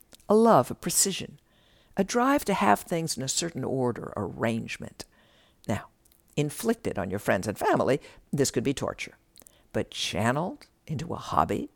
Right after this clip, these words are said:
a type of work, or an area of personal interest, perfectionism is an absolutely wonderful asset. Think of just how valuable per-,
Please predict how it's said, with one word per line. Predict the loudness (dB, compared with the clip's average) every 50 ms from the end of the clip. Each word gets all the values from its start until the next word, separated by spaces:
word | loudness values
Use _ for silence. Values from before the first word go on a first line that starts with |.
| _ _ -4
a | -4 -4
type | -4 -2 2 4 4 4 2
of | -2 -2 0
work, | 0 0 2 2
or | 0 0
an | 0 0
area | 0 0 2 2 2 2 0
of | -2 -4 _ _ _ _ -20
personal | -10 -4 -4 -2 -2 -2 -4 -4 -6 -6 -6
interest, | -8 -8 -6 -6 -6 -6 -6 -6 -10 -16 _ _ _ _ _ _ _ _ _ _ -8 _
perfectionism | -6 -4 -2 -2 -2 -2 -2 -4 -2 -2 0 0 0 0 0
is | 0 0 0
an | 0 -2 -4 _ _ -2 0
absolutely | 0 0 0 -2 -4 -2 -2 0 2 0 0 -2 -2 -2 -2 0
wonderful | 0 -2 0 2 2 2 2 -2 -6 -4 -4 -6 0 2
asset. | 2 2 4 4 4 6 4 4 2 -2 -8 -14 -14 _ _ _ _ _ _ _ _ _ _ -16 -16 -16 -16 -18 _
Think | -14 -12 -6 -2 -2 -2 -2 -4 -8 -8 -4
of | -2 -2 -2 -2 -4 -8 _
just | -4 -2 -2 -2 -4 -4
how | -4 -4 -4 -4
valuable | -2 0 2 2 4 2 2 0 -2 -4
per-, | -4 -4 -6 -6 -6